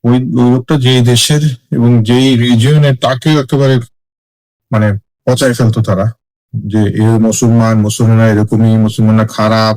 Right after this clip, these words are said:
মুসলমানদের নীতি এরকম, এ-, এদেরকে আরো ভালো হইতে হবে, সভ্য হইতে হবে, মুসলমান অসভ্য, এরা বলেই যেত, বিভিন্ন রকমের প্রপাগান্ডা বলে যেত। কিন্তু আজকে জেফ্রি এপস্টিন মুসলমান নয়,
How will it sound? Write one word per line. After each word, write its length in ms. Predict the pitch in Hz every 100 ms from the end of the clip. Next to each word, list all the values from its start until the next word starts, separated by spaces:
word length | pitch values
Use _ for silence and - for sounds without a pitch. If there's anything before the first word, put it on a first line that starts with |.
| 123
মুসলমানদের 580 | 113 117 110 110 110 107 - _ _ _ -
নীতি 280 | 113 117 123
এরকম, 460 | 113 113 - 107 110 107 _ _ _ -
এ-, 200 | 110 107
এদেরকে 260 | 104 107 120
আরো 160 | 110 113
ভালো 240 | 92 104 117
হইতে 200 | 117 117
হবে, 160 | 113 110
সভ্য 300 | 120 110 113
হইতে 200 | 120 120
হবে, 140 | 110 113
মুসলমান 400 | 110 117 113 113 107
অসভ্য, 340 | - 113 101 113 98
এরা 160 | 143
বলেই 340 | 143 180 240 202
যেত, 200 | 127 113
বিভিন্ন 360 | 107 185 254 302
রকমের 460 | 233 175 165 160 123 - _ _ _ _ _ -
প্রপাগান্ডা 480 | 127 127 117 110 104
বলে 340 | 90 98 98
যেত। 200 | 95 90 104 101 _ _ _
কিন্তু 220 | - 113
আজকে 420 | - 123 - 160 175 175 117
জেফ্রি 420 | 107 131 - 208 -
এপস্টিন 360 | 139 - - 147 180 _ _ _ _ _ _ _ _ _ _
মুসলমান 420 | 131 - 156 143 117
নয়, 280 | 98 117